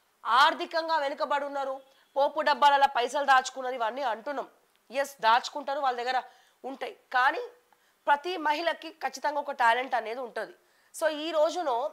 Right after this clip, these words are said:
ఇ-, ఇదివరకేమో మహిళలు బయటికి రావద్దని ఉండే, ఇప్పుడేమో ఫిఫ్టీ ఫిఫ్టీ ఉంది. కొంతమంది భర్తలకు ఇష్టం లేకపోయినా వారిని ఎక్కడ చూసినా రేట్లు పెరిగినాయి రా నాయన, మా,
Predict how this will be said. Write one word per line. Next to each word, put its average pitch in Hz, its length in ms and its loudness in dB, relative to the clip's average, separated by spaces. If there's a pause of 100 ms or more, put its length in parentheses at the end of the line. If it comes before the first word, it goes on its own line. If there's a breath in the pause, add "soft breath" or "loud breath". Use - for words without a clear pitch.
ఇ-, 247 580 -8
ఇదివరకేమో 330 440 -2
మహిళలు 294 360 -2
బయటికి 254 360 -4
రావద్దని 262 340 -2
ఉండే, 220 320 -10
ఇప్పుడేమో 277 320 -4
ఫిఫ్టీ 311 320 -10
ఫిఫ్టీ 294 280 -10
ఉంది. 185 260 -10 (540 soft breath)
కొంతమంది 330 520 -2
భర్తలకు 285 500 2
ఇష్టం 349 340 0
లేకపోయినా 302 800 0 (360 soft breath)
వారిని 294 360 6
ఎక్కడ 277 280 -4
చూసినా 320 260 -4
రేట్లు 285 300 -2
పెరిగినాయి 285 320 -2
రా 262 100 0
నాయన, 247 360 0
మా, 233 260 -2